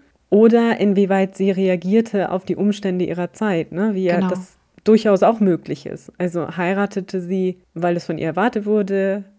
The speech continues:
Speaker 1: Andererseits hätte sie aber, glaube ich, kaum so viel sexuellen Kontakt auch zu Frauen gesucht, hätte sie da keinen Spaß dran gehabt. Das kann ich mir nicht vorstellen. Also wahrscheinlich mochte sie das schon.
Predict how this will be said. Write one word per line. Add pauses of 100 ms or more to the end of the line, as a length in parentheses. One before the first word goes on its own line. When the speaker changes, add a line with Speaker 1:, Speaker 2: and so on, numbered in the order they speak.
(400)
Speaker 1:
Andererseits
hätte
sie
aber,
glaube
ich,
kaum
so
viel
sexuellen
Kontakt
auch
zu
Frauen
gesucht,
hätte
sie
da
keinen
Spaß
dran
gehabt.
Das
kann
ich
mir
nicht
vorstellen.
Also
wahrscheinlich (440)
mochte
sie
das
schon.